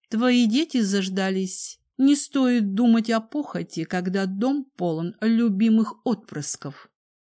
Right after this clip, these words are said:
Сконфуженно одёргивая платье как можно ниже, зашептала ему на ухо. Он сорвал с себя пиджак и швырнул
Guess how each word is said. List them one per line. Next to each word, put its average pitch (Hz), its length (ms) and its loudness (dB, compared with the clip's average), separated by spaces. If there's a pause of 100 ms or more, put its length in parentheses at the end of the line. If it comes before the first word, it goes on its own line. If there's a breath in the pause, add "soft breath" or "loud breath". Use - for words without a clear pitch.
(440)
Сконфуженно 185 920 -4
одёргивая 151 600 -6
платье 254 460 -6
как - 280 -6
можно 170 380 -2
ниже, 156 460 -2 (140)
зашептала 175 760 -4
ему 247 320 0
на 151 260 -2
ухо. 143 380 -14 (480)
Он 262 220 -2
сорвал 202 480 -2
с - 80 -6
себя 170 300 -4
пиджак 160 520 -6
и - 180 -4
швырнул 170 520 -4